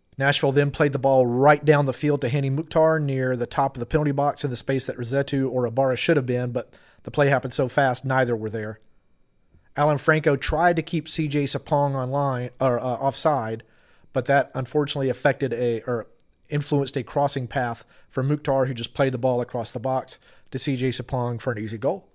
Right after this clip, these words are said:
Atlanta United almost immediately tied it a couple of minutes later. Ronaldo Cisneros forced Joe Willis into a bad pass that Moreno intercepted right near the top of the penalty box. He played it across to Almada to one time to tie the game. Then Nashville comes back.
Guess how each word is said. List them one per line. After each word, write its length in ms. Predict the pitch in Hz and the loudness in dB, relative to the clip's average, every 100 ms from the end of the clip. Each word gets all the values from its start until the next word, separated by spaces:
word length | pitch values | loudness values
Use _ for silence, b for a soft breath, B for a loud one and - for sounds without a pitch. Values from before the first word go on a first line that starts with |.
| _ _ b b b b b b b b b - | _ _ b b b b b b b b b -6
Atlanta 280 | 131 139 139 | -2 0 0
United 320 | 139 131 123 | 2 2 0
almost 320 | 135 147 135 | 0 0 0
immediately 400 | 127 139 135 127 | 0 -2 -2 -4
tied 260 | 117 131 135 | -4 0 0
it 100 | 156 | 0
a 40 | |
couple 200 | - 131 | -2 -4
of 60 | 127 | -4
minutes 240 | 123 113 | -4 -4
later. 340 | 127 127 180 - b b | -2 -2 -4 -6 b b
Ronaldo 340 | 123 123 127 120 | -4 0 0 0
Cisneros 500 | 120 - 139 135 139 | -2 -2 0 0 -2
forced 320 | - 120 - | -4 -6 -4
Joe 160 | 127 123 | -2 -2
Willis 380 | 117 127 135 | 0 0 -2
into 160 | 135 123 | -2 -4
a 60 | 110 | -4
bad 340 | 131 131 120 | -2 -2 -2
pass 320 | 135 120 139 | -2 -2 -4
that 160 | 127 131 | -6 -4
Moreno 460 | 120 120 127 123 | -2 -2 -2 -2
intercepted 500 | 120 123 - 131 - | -4 -6 -2 -4 -2
right 160 | 117 113 | -4 -4
near 140 | 120 | -6
the 60 | 110 | -4
top 200 | 139 123 | -6 -6
of 40 | |
the 60 | 110 | -8
penalty 220 | - 143 | -6 -4
box. 320 | 143 147 - - b b _ | -2 -2 -4 -14 b b _
He 140 | 135 | -6
played 200 | - 131 | 0 0
it 80 | 120 | 0
across 300 | 123 131 123 | -2 -4 -4
to 100 | - | -4
Almada 420 | 117 117 135 135 | -6 -4 -2 0
to 80 | 117 | 0
one 220 | 117 123 | -4 -6
time 320 | 120 123 120 110 | -6 -6 -6 -10
to 80 | |
tie 200 | 110 123 | -8 -6
the 80 | 113 | -6
game. 300 | 104 165 180 - _ b b b b - | -2 0 -2 -6 _ b b b b -8
Then 140 | 127 | -2
Nashville 320 | 135 139 131 | 0 0 -2
comes 260 | - 120 110 | -4 -8 -4
back. 400 | 120 151 147 | 2 2 2